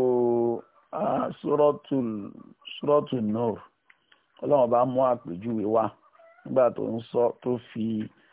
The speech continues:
àpèjúwe àwọn, ah, tí wọ́n ń ṣiṣẹ́ tí wọn ò ní ìgbàgbọ́ nínú Ọlọ́run, tí wọ́n rò pé àwọn ń ṣiṣẹ́ dáadáa. Ọlọ́run fi iṣẹ́ wọn tí wọ́n ń ṣe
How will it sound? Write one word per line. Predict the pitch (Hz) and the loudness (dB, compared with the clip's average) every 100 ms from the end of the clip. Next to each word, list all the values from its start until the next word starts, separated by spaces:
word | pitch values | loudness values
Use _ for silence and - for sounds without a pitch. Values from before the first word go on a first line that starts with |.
| _ | _
àpèjúwe | - 107 - 113 113 143 131 110 107 107 107 - _ _ - | -8 -6 -2 -2 -2 -2 0 0 0 -2 -6 -12 _ _ -2
àwọn, | 92 98 101 107 107 110 104 107 _ - - _ _ | 0 0 0 -2 0 0 -4 -8 _ -20 -20 _ _
ah, | - 104 101 92 92 107 | -6 -4 -4 -4 -6 -8
tí | - | -8
wọ́n | 120 120 120 | -2 0 -2
ń | |
ṣiṣẹ́ | 113 - 107 - 120 127 _ _ _ _ _ | -4 -10 -8 0 0 0 _ _ _ _ _
tí | 110 | -6
wọn | 110 98 | -4 -2
ò | 90 | -4
ní | 107 | -6
ìgbàgbọ́ | 120 123 107 98 | 0 0 0 -4
nínú | 101 104 | -6 -2
Ọlọ́run, | 101 107 110 - - _ _ _ _ _ | 0 2 0 -2 -12 _ _ _ _ _
tí | - | -6
wọ́n | 117 | -2
rò | 117 | 0
pé | 107 | 0
àwọn | 117 101 | 0 0
ń | 98 | -4
ṣiṣẹ́ | - - 92 | -8 -10 -6
dáadáa. | 92 90 85 92 90 - _ _ _ _ | -2 -2 0 0 -2 -6 _ _ _ _
Ọlọ́run | - 117 110 98 | 0 2 2 0
fi | 95 90 92 90 87 - _ _ _ _ _ _ _ _ | -6 -8 -6 -6 -8 -12 _ _ _ _ _ _ _ _
iṣẹ́ | 95 - 110 | -10 0 2
wọn | 104 101 | 2 2
tí | 92 | 0
wọ́n | 110 110 | 0 0
ń | |
ṣe | 104 98 | 0 -2